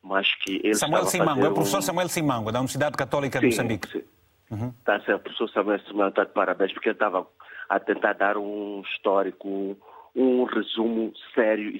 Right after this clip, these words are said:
Speaker 1: sincero do que realmente, o porquê dos grandes acidentes nas estradas moçambicanas. Bem, eu só uma questão de resumir o que ele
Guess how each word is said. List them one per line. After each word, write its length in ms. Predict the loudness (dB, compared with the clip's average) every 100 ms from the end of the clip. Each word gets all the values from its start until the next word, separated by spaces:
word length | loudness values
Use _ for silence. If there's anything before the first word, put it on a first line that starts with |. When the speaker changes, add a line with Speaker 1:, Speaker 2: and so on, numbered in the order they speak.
| -10
Speaker 1:
sincero 480 | -14 -6 -2 -2 -4
do 160 | -12
que 120 | -6
realmente, 480 | 0 0 0 -4 -4 -10 -20 -20 -18 -6
o 120 | -4
porquê 580 | 0 -2 2 0 0 -4 _ _ _
dos 180 | -14 -14
grandes 400 | -2 0 0 -4
acidentes 580 | -10 -8 -8 -8 -8 -12 -6 -4 -4 -8
nas 160 | -8
estradas 460 | -8 -2 -2 -2 -8
moçambicanas. 720 | -8 -6 -4 -4 -8 -8 -10 -18 -20 _ _ _ -20 -20 0
Bem, 240 | 2 2 -2 _ _ _ -18 0
eu 140 | 0
só 320 | 4 4 4
uma 300 | 4 2 0
questão 280 | 0 2 2
de 120 | 2
resumir 500 | 0 0 -2 -2 0
o 60 | 0
que 160 | -2
ele 100 | 0